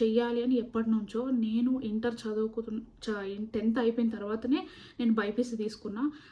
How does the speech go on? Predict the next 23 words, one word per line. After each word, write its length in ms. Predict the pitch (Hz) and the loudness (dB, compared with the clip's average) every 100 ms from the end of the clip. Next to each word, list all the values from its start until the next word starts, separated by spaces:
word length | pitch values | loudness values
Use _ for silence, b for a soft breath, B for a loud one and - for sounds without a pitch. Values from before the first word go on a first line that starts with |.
| - | -10
So 80 | - - | -8 -8
అప్పుడే 480 | 190 - 262 349 381 - - | -10 2 4 4 2 -4 -2
నాకు 280 | 233 226 | 0 2
ఈ, 80 | 226 | 2
ఈ 400 | 214 220 220 220 | 2 0 2 2
ఇట్లా 240 | 214 220 208 | 0 -2 -4
న-, 260 | 208 208 - | -6 -10 -8
నర్సింగ్ 400 | 214 226 269 254 240 | -2 0 2 2 4
చెయ్యాలి 400 | 220 202 196 208 | 0 0 -4 -6
అనేది 320 | 208 240 277 | -2 2 2
నాకు 240 | 233 208 - | 2 -2 -8
ఇంట్రెస్ట్. 400 | 202 233 226 - 277 B B - | -4 -2 -2 -2 -4 B B 0
So 80 | 262 | 2
నాకు 200 | 233 233 | 2 0
ఎప్పుడు 460 | 220 - 269 233 202 | -2 0 0 -2 0
దీ-, 420 | 226 220 226 226 | 0 4 2 2
ఇలాంటిది 600 | 226 226 233 240 233 247 | 2 4 4 2 0 0
ఎప్పుడు 220 | 233 240 | 0 -2
ఫేస్ 380 | 226 240 254 233 | 6 8 8 2
చేయలేదు. 320 | 214 208 190 | 0 0 -4
ప్యాడ్ 460 | - - 202 202 220 | -6 -4 -4 -2 -4
చేంజ్ 140 | 202 | -2
చేసేటప్పుడు, 680 | 196 190 196 190 190 190 | -6 -6 -8 -6 -4 -4